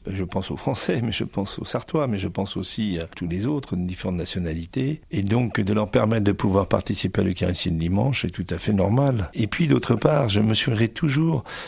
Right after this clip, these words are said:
la première fois, première année où j'ai célébré la messe sur le circuit en arrivant, je me disais à quoi je vais tomber. C'était essentiellement des scouts. Et là, en sortant du, en rentrant, un des pères de famille, il m'a pas vu, il parlait à son f-, fils et lui dit, « Tu vois,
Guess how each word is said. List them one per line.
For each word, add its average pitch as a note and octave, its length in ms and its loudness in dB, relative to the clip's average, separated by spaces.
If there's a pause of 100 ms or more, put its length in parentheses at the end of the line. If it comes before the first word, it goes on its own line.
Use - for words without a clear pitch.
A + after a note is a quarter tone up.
(180)
la G#2+ 60 2
première B2+ 360 4
fois, C3 280 2
première B2+ 340 2
année A2 340 2
où G2+ 160 0
j'ai F#2 300 -2
célébré G2+ 400 0
la G2+ 80 0
messe G2 140 0
sur - 100 -2
le G2 60 -4
circuit - 320 -2
en G2+ 80 2
arrivant, F#2 580 2
je - 140 -10
me F2 100 -2
disais F#2 200 0
à E2 60 -4
quoi F2+ 200 -4
je F2 80 -4
vais - 80 -2
tomber. G2 480 0
C'était G2 280 -2 (140)
essentiellement G2 480 2
des F2 100 2
scouts. D3 280 2 (180)
Et G#2+ 140 6
là, B2+ 220 6 (320)
en G#2+ 100 4
sortant C3 480 6
du, F#2 360 2
en F2+ 200 4
rentrant, C3+ 460 2
un G#2 180 2
des F2 640 0
pères F#2+ 140 2
de F2+ 80 2
famille, G2+ 480 2 (500)
il A#2+ 80 2
m'a G2+ 140 4
pas F#2+ 120 2
vu, D#3+ 280 4 (420)
il - 60 -4
parlait A#2+ 260 4
à A2 80 2
son G2 340 2
f-, - 140 -8 (300)
fils - 480 2 (160)
et F#2+ 140 2
lui G2+ 180 2
dit, « A2 280 2
Tu - 140 -4
vois, G#3 320 2